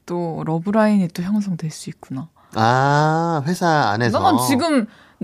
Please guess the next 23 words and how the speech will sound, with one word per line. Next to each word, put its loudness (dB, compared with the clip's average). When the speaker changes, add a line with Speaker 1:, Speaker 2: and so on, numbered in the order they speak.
Speaker 1:
제가 4
지금 2
아무리 4
오만 6
사람 6
아는 4
사람 2
다 -2
끌어가지고 -4
Speaker 2:
네. -2
Speaker 1:
회식한다 2
해봤자 2
Speaker 2:
네. -18
Speaker 1:
저는 -2
이런 4
일 2
생길 0
수 -4
있는 0
사람이 4
아무리 4
Speaker 2:
아. 0
Speaker 1:
생각해도 2